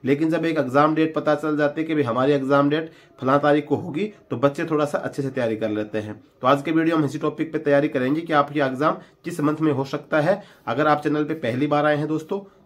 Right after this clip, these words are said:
चैनल को सब्सक्राइब जरूर कर लीजिएगा, वीडियो को लाइक नहीं कर, लाइक कर लेना।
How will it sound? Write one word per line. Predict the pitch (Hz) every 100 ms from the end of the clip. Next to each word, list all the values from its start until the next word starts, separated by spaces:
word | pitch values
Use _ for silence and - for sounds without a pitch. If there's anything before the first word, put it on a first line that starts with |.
| _
चैनल | - 139 151
को | 151
सब्सक्राइब | 147 - 151 139
जरूर | 151
कर | 156
लीजिएगा, | 156 160 160 165 170 - _ -
वीडियो | 107 156 180
को | 170
लाइक | 165 160
नहीं | 156
कर, | 139
लाइक | 127 139 139
कर | 156
लेना। | 160 160